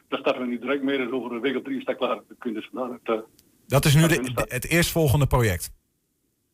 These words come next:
Speaker 1: Ja, een onderdeeltje van het, het, eh, tweede fase, maar
Speaker 2: Ja.
Speaker 1: ik, eh, probeer dan voor te halen, dus we dan nog die verbinding, eh,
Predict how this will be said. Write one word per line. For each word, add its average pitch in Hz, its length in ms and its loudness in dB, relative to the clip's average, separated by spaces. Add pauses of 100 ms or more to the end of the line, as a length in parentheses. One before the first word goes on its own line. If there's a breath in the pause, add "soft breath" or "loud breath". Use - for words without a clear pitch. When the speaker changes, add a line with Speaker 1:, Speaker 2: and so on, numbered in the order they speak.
(340)
Speaker 1:
Ja, 147 140 -2
een 131 260 -4
onderdeeltje 147 560 -2
van 135 140 -4
het, 131 140 -4
het, 127 180 -6
eh, 120 160 -4
tweede 131 320 -4
fase, 135 320 2
maar 131 120 -6
Speaker 2:
Ja. 101 80 2
Speaker 1:
ik, - 120 -6
eh, 127 80 -4
probeer 127 240 -4
dan 117 120 -4
voor 120 100 -2 (120)
te - 80 -10
halen, 123 320 0
dus 107 220 -16
we - 100 -20
dan 123 140 -2
nog 117 160 0
die 113 180 -6
verbinding, 113 340 -4
eh, 117 60 -10